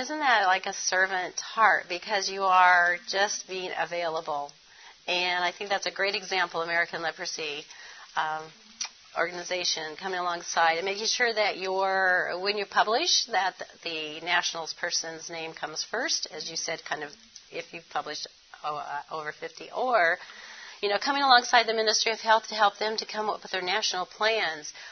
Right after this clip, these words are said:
or their, uh, particular strategies. I know in, in Liberia, Medical Teams International, we started there in two thousand three, right after the war. Everything was destroyed. The Ministry of Health was an empty shell.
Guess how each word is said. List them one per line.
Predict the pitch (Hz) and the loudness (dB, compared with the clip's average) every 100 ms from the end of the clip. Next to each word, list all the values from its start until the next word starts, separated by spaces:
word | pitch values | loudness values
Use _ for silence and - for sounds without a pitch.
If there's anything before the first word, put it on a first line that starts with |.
| - | -10
or | - 208 233 233 | 2 8 8 8
their, | 202 190 185 175 - - | 4 4 4 4 2 4
uh, | 160 143 - - | 4 4 0 -6
particular | - 285 277 226 | -2 0 4 4
strategies. | 196 - 214 208 220 233 233 | 4 8 8 8 6 -2 0
I | 190 | 2
know | 190 190 185 - | 2 0 -2 -4
in, | 170 | -4
in | 185 | 0
Liberia, | 175 180 196 208 254 254 - - - - | 0 0 0 2 4 2 0 -20 -16 2
Medical | 202 208 | 2 2
Teams | 214 208 202 | -2 -2 -2
International, | 196 196 190 - | -2 2 2 2
we | 185 | -2
started | - 202 196 | 0 2 0
there | 190 185 185 | 0 2 2
in | |
two | 180 202 | 0 2
thousand | 208 196 175 175 | 4 4 2 -4
three, | - 190 | -2 -2
right | 180 165 196 | 2 2 6
after | 254 - 196 | 4 4 -6
the | 180 | -4
war. | 190 208 226 254 - - - - - - - | 2 6 6 6 -6 -18 -16 -16 -16 -18 4
Everything | 247 302 277 | 6 6 2
was | 254 - | 2 0
destroyed. | 202 - 185 170 - | -2 0 0 0 -4
The | 196 | -2
Ministry | 240 247 214 | -2 0 0
of | 208 | 2
Health | 220 202 | 4 4
was | 190 185 | 2 -4
an | 185 | -4
empty | 175 - | -4 -2
shell. | - - 143 - | 0 2 0 -4